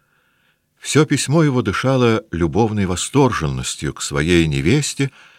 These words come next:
и нежной дружбой и доверием к сестре. Он писал, что никогда он не любил так,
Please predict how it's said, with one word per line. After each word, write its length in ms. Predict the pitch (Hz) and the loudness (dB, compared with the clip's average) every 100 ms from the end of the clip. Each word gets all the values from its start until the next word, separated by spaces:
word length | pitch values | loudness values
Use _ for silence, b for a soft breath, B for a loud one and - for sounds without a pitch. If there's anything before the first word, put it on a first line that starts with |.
| b b b b | b b b b
и 140 | 73 | -2
нежной 400 | 80 117 95 85 | 2 2 2 0
дружбой 580 | 76 80 143 123 113 117 | 0 2 0 0 -2 -2
и 160 | - 87 | -2 -2
доверием 600 | 76 143 104 92 87 85 | -2 0 0 0 -4 -6
к 80 | - | -8
сестре. 680 | 85 - - 78 67 62 - _ _ _ _ _ _ _ _ _ _ _ _ - | -8 -8 -8 -8 -8 -10 -14 _ _ _ _ _ _ _ _ _ _ _ _ -4
Он 140 | 101 | -2
писал, 400 | 101 107 113 95 | -2 -2 0 -2
что 280 | 80 - 82 | -2 -2 2
никогда 480 | 78 82 87 78 101 | 2 2 0 2 0
он 280 | - 95 90 | 2 0 2
не 100 | 87 | 2
любил 380 | 87 80 92 95 | 2 0 -2 -2
так, 340 | - 90 95 | -4 -2 -2